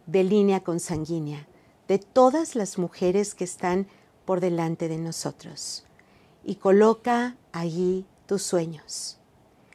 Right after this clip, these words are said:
Y deja que la fuerza de las mujeres de atrás, las bendiciones de ellas, las experiencias,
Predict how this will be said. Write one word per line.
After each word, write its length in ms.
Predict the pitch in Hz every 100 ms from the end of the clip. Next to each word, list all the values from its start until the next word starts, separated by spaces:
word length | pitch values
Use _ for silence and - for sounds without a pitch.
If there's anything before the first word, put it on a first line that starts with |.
| _ _ _ _
Y 80 | 196
deja 320 | 226 226 269
que 160 | - 196
la 120 | 175
fuerza 600 | - 220 233 240 - 269
de 80 | 254
las 240 | 196 190
mujeres 400 | 180 175 165 165
de 80 | 180
atrás, 640 | 165 - 147 147 - - - _ _ _ _ _ -
las 200 | 175 170
bendiciones 960 | 180 180 175 - 226 233 254 269 262
de 180 | 185 165
ellas, 640 | 151 - 143 - - - _ _ _ _ _
las 360 | - 208 196 -
experiencias, 1400 | 196 - - 185 180 180 175 190 190 - - - - -